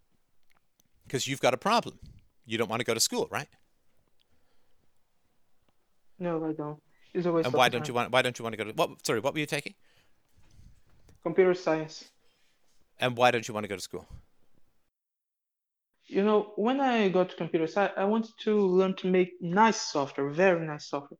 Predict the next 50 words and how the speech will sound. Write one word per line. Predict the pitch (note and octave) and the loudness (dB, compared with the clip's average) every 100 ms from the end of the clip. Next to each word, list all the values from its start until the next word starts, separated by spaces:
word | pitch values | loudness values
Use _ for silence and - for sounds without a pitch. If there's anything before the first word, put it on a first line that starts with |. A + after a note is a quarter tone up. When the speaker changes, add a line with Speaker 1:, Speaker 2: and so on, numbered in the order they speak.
| _ _ _ _ | _ _ _ _
Speaker 2:
And | A3+ C4+ | 0 4
I | |
went | B3+ B3+ F#3+ | 4 4 2
there, | A#3 B3+ A#3 A3+ | 2 2 0 -2
I | |
wanted | A#3 A#3 - | -4 -6 -2
to | |
learn | A3+ G#3+ G3+ | 0 2 4
web | A3+ | 4
development. | G#3 G3 A#3 G3+ - | 4 4 2 2 -4
The, | A3 A#3 A#3 | 4 4 4
the | A3+ | 0
guys | A3 A3 | 0 -4
are | A3 _ _ | -8 _ _
trying | A3+ - _ | -18 -18 _
to | G#3+ G3+ | -8 -8
teach | - G3 | -10 -6
me | G#3 - | -6 0
calculus. | G3 F#3+ - D3+ - - - _ _ - | 6 6 4 -4 -6 -18 -20 _ _ 0
And | G#3 G#3 | 2 6
then | D#4 | 6
came | D4 C4+ A#3+ | 6 6 6
the | B3 A#3 | 6 6
really | F#3+ C4 C#4 | 6 6 6
good | A3 A#3 - | 4 2 4
classes, | B3+ A3+ - E3 D3+ - _ - | 4 4 2 -4 -4 -4 _ 4
programming | B3 C4+ G#3+ G3+ F#3+ | 8 10 8 4 2
and | F#3+ | 0
so | - G#3+ | 0 0
on, | G#3 G3 | 0 0
but | C4 C4+ _ _ _ _ - | -2 -2 _ _ _ _ 0
the | C#4 | 4
really, | C#4 C#4+ D4 - _ - | 6 4 2 -8 _ -2
the | C4 | 0
really | B3+ C4 B3 | 4 2 2
good | G#3+ A3 | -2 -6
classes | - A3+ A3+ F#3+ | 2 2 4 2
weren't, | A3+ C4 B3+ A3 - - | 4 4 2 -4 -10 -4
weren't | C#4 D4 C4 | -2 2 4
actually | A#3+ - G#3+ F3+ | 4 0 -2 0
that | F#3+ - | 0 2
good. | F3+ D#3+ - _ _ _ _ - | 2 2 -6 _ _ _ _ -6
I | G3 | -2
could | C4 | 2
learn | A#3+ B3 A#3 | 6 6 6
much | C4 C#4+ | 4 2
more | A3 A3 A3 | 4 4 4
studying | - A3 G#3+ | 0 2 4
by | A3 | 4
myself, | G3 - F3+ | 4 4 0